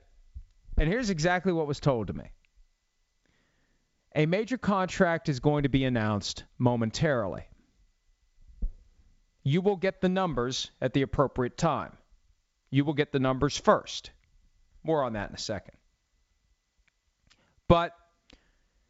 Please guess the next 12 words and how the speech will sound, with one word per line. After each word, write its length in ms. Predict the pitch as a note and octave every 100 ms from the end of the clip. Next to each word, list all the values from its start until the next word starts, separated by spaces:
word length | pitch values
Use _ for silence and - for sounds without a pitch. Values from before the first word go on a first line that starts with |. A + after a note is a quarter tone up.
| _ _ _ -
make 200 | D3+ G3+
sure 360 | - F#3+ F3+ F3+
that 180 | D3+ - _ _ _ _
when 280 | C#3 C#3 E3
you 140 | F3
write 240 | D#3+ D#3+ D#3+
this 220 | D#3 -
up, 380 | G3+ D3 - - _ _ _ _ _ _ _ _ _ _ - - -
when 160 | C#3 C3+
the 60 | C3+
news 260 | C#3 C3
breaks, 580 | - G3 D#3 - - -